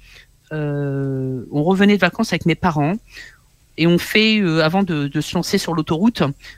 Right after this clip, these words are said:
euh, on passe par les Landes, on se retrouve dans la forêt landaise et on rentre dans un chemin forestier à dix-neuf heures pour manger un petit casse-croûte. Et dans les Landes, il y a une maison, trois, quatre kilomètres, une maison, trois, quatre kilomètres, et après, c'est la forêt partout, hein.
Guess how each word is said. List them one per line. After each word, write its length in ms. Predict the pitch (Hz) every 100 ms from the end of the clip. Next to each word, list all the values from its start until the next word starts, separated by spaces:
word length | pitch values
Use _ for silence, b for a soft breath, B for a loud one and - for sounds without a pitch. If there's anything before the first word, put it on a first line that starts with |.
| -
euh, 240 | - 135 131
on 80 | 151
passe 220 | 214 190
par 160 | - 156
les 120 | 147
Landes, 420 | 151 220 165 117 117 -
on 60 |
se 120 | 135 156
retrouve 320 | 147 - 165
dans 100 | 139
la 80 | 139
forêt 260 | - 151
landaise 500 | 156 135 139 160 139 - B B B
et 120 | 147 156
on 180 | 160
rentre 260 | 147 170 208
dans 180 | 165 165
un 60 |
chemin 320 | 156 - 180 175
forestier 480 | - 156 147 -
à 80 | 175
dix-neuf 400 | 147 165 - 151
heures 140 | 196 214
pour 240 | - 143
manger 300 | 151 160 156
un 60 | 160
petit 160 | -
casse-croûte. 520 | 160 147 - - 277 147 - _ B B B B -
Et 60 |
dans 120 | 127
les 120 | 127 135
Landes, 260 | 214 240
il 60 | 151
y 60 |
a 120 | 135 139
une 160 | 170 160
maison, 480 | 147 147 202 233
trois, 260 | 226 - 185
quatre 220 | - 160
kilomètres, 460 | - 165 160 196 -
une 100 | 160
maison, 320 | 156 147 185
trois, 160 | 220 156
quatre 160 | 156
kilomètres, 460 | - 147 147 208 -
et 100 | 127
après, 180 | 123 175
c'est 120 | -
la 80 | 120
forêt 320 | - 160 175
partout, 360 | - 123 208
hein. 100 | 135